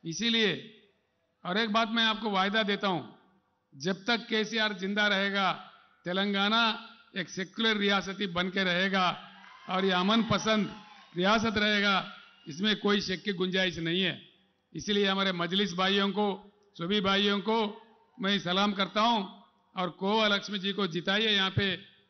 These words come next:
बहुत अच्छा काम हो जाएगा, आसिफाबाद और आगे बढ़ेगा।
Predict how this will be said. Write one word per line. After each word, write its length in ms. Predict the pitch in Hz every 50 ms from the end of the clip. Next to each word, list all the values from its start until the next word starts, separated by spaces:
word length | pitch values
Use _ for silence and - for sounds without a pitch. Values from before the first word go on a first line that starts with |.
| _ -
बहुत 220 | 165 180 208 208
अच्छा 280 | 202 185 196 196 202 185
काम 200 | 165 185 185 190
हो 140 | 160 151 170
जाएगा, 380 | 180 196 190 190 180 190 180 170 147 - - - - _ _ _ -
आसिफाबाद 560 | 170 180 170 - 190 190 190 185 185 185 180
और 200 | 170 170 180 185
आगे 220 | 175 170 175 180 175
बढ़ेगा। 480 | 170 170 170 185 190 214 214 196 185